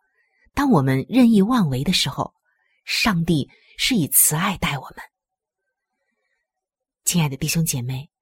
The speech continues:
天才大画家达芬奇在他的名画《最后的晚餐》里，其实留下了不少的密码，是现在的人们探索不完的。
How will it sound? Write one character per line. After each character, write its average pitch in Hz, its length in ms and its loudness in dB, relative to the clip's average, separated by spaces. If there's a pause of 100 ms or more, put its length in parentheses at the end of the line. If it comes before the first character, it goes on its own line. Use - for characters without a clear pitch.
(720)
天 269 220 0
才 160 240 0
大 156 180 -2
画 151 180 -6
家 147 260 0
达 127 160 -8
芬 165 220 -2
奇 127 340 -6 (540)
在 202 120 0
他 196 160 -4
的 185 80 2
名 135 220 -2
画 160 240 -6 (440)
《最 269 160 4
后 240 160 0
的 170 140 2
晚 131 160 -6
餐》 202 260 -2
里， - 220 -4 (540)
其 - 160 -2
实 294 120 0
留 175 220 0
下 185 220 0
了 139 160 2
不 262 120 -2
少 - 260 0
的 127 100 -8
密 165 180 2
码， 139 120 -4 (840)
是 - 140 -6
现 247 260 0
在 233 140 2
的 156 100 0
人 127 140 -2
们 135 240 0
探 175 200 0
索 135 160 -4
不 - 140 -8
完 127 240 -8
的。 127 160 -10